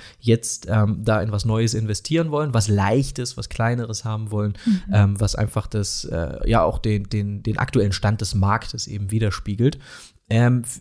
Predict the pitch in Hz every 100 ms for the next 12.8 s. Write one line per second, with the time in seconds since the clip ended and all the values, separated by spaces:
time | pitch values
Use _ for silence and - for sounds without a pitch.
0 | - 76 113 139 156 156 160 143 165 170
1 | 143 143 120 131 147 165 156 143 - -
2 | 131 - 123 113 - 113 - - - -
3 | _ - 110 107 107 - 131 135 - 117
4 | 110 107 - 110 110 110 107 - 131 117
5 | 110 117 113 - 113 104 107 - - -
6 | - - 101 - 117 101 101 101 92 95
7 | 101 110 113 104 101 104 101 - - -
8 | 285 269 240 226 220 - 285 - - 196
9 | 190 143 - - - 120 127 151 170 -
10 | 117 - 120 135 - 123 123 120 - 117
11 | - - 143 143 135 170 - _ _ 110
12 | 110 107 110 107 - 120 151